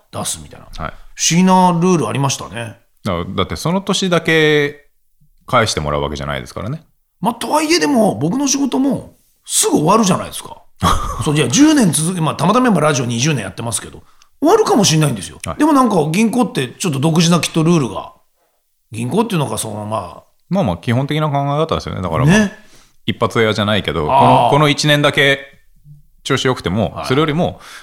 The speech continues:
Speaker 2: 今まで十年、まあ、もっと言ったら銀行だったら銀行で、まあ、意地悪なこと言っちゃうと、一発屋にお金貸しました、焦げつきましたっつっても誰も、あの、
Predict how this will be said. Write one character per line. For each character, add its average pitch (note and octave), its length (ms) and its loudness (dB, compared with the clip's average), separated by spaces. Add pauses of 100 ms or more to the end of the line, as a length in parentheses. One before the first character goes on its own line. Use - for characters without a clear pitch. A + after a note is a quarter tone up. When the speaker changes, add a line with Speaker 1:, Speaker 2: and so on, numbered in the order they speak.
(440)
Speaker 2:
今 A#2+ 160 0
ま A#2+ 120 0
で D#2 100 -2
十 F2+ 200 -6
年、 D2+ 220 -8
ま C3+ 120 0
あ、 - 20 0
も E3+ 100 0
っ B3+ 40 -4
と - 60 -4
言 C#3 80 0
っ - 20 -6
た F2+ 100 -4
ら E2 100 -2
銀 A2+ 200 -4
行 C3 100 -2
だ C3 100 0
っ C3 60 -8
た F2+ 60 -4
ら D#2+ 80 -2
銀 D#2 160 -8
行 D#2 180 -6
で、 E2 260 -2
ま F#2+ 120 -2
あ、 - 20 -2
意 E2 60 -4
地 G2+ 60 -2
悪 A#2+ 140 0
な D#2+ 80 -2
こ D#2 100 -6
と - 60 -14
言 C#2+ 80 -8
っ - 40 -10
ち - 80 -8
ゃ D2 60 -4
う D2 40 -8
と、 E2+ 320 -6 (340)
一 - 160 -6
発 D3+ 200 -2
屋 E3+ 100 2
に F3+ 300 -2 (220)
お A2 120 -4
金 A#2+ 160 2
貸 A#2 160 -2
し - 40 -2
ま A#2+ 120 2
し - 80 -8
た、 E2+ 240 2
焦 F#2+ 80 -2
げ G2+ 100 0
つ - 80 -10
き - 80 -2
ま G#2+ 120 0
し - 40 -6
た E2 100 0
っ - 40 -6
つ - 120 -16
っ - 40 -20
て G2 100 -4
も D#2 140 -4
誰 E2 200 -2
も、 F2+ 360 -4 (800)
あ F2+ 180 0
の、 D#2+ 460 -4